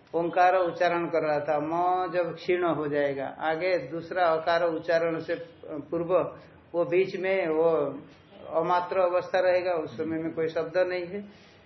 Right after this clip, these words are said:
कहते हैं, "क्षीणे तु मकारे बीज भावत, बीज भाव क्षयात अमात्र ओंकारे गतिर न विद्यते।"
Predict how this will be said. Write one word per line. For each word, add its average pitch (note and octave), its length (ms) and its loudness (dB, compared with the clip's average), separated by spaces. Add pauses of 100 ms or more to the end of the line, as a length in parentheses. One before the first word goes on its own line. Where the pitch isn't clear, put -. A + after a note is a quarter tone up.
(120)
कहते D#3+ 160 -4
हैं, E3+ 140 -4
"क्षीणे G3 460 -2
तु G3 220 0
मकारे C3+ 640 -2 (540)
बीज G3 420 -2
भावत, F3 720 0
बीज E3+ 540 -4
भाव E3 580 0
क्षयात C#3+ 720 -2 (320)
अमात्र D3 580 -2 (400)
ओंकारे D3+ 680 0
गतिर D#3+ 460 -2
न D3 300 -6
विद्यते।" C3 440 -6